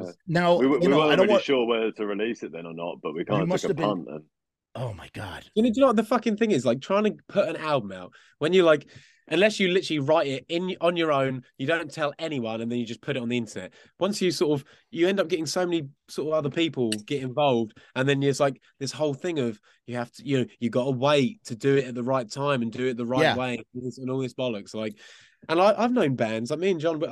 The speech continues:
Speaker 1: I know, I've got friends who are in bands for, like, ten years, who it took them ten years to put their first album out, and they were thinking, you know, "When we finally put it out, it's gonna go." And they put it out, nothing happens, and they split up.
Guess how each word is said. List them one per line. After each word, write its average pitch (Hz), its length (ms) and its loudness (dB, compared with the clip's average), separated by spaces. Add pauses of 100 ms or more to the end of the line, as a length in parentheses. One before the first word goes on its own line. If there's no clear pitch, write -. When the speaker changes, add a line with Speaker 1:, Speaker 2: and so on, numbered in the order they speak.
(100)
Speaker 1:
I 190 120 2
know, 185 160 0
I've 185 100 -2
got 151 140 -2
friends 139 260 -4
who 143 140 0
are 139 60 2
in 135 120 -2
bands 135 280 -2
for, 135 60 -4
like, 117 140 -6
ten 156 300 -8
years, 120 280 0
who 135 100 -2
it 127 160 -4
took - 160 -8
them 139 180 -4
ten 196 480 -2
years 175 280 4
to 117 60 -14
put 143 120 -4
their 135 120 -2
first 143 260 0
album 139 300 0
out, 101 140 -10 (220)
and 127 80 -2
they 135 80 2
were 135 60 2
thinking, 139 460 0 (280)
you 143 80 4
know, 127 120 4 (160)
"When 143 180 2
we 139 100 2
finally 143 460 0
put 139 140 -4
it 131 60 -4
out, 127 200 -4
it's 113 100 -14
gonna 131 180 -4
go." 143 200 -2
And 123 120 -4
they 156 60 -2
put 180 120 -4
it 143 80 -2
out, 135 220 -4
nothing 143 260 -6
happens, 127 320 -6
and 139 100 -4
they 131 40 -4
split 151 200 -8
up. 143 180 -4